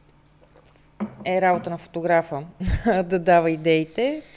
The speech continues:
Хубаво да си има креатив. А, но няма граница.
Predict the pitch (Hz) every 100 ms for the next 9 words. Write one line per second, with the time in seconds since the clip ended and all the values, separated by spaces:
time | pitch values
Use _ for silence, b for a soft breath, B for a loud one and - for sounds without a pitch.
0 | - - 202 180 165 160 - - 165 160
1 | 156 147 - - - 147 143 - - -
2 | B B B B B B B B B B
3 | - 180 185 180 180 175 175 175 175 -
4 | - _ - 196 196 190 190 190 190 185
5 | B B B B B - _ _ _ _
6 | _ _ _ _ 220 240 302 208 160 151
7 | 156 -